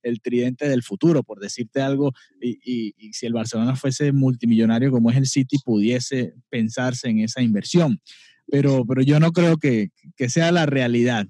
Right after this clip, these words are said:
que no, no creo que sea realmente algo factible, algo que esté pensando la gente del Inter de Milán, realmente dejar ir a tu delantero estrella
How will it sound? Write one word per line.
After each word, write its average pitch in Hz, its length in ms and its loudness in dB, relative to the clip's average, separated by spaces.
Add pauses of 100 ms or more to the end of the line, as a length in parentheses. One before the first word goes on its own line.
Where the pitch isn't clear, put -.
que 117 140 -2
no, 120 80 2
no 120 140 2
creo 147 180 0
que 143 80 -2
sea 143 360 0
realmente 135 520 0
algo 135 300 2
factible, 151 800 0 (340)
algo 127 200 0
que 135 100 -4
esté 123 180 -2
pensando 127 420 0
la 123 100 0
gente 120 280 0
del 120 140 2
Inter 123 320 0
de 117 120 4
Milán, 120 380 4
realmente 123 420 2
dejar 127 320 0
ir 151 160 4
a 151 80 0
tu 151 140 0
delantero 120 420 0
estrella 139 480 0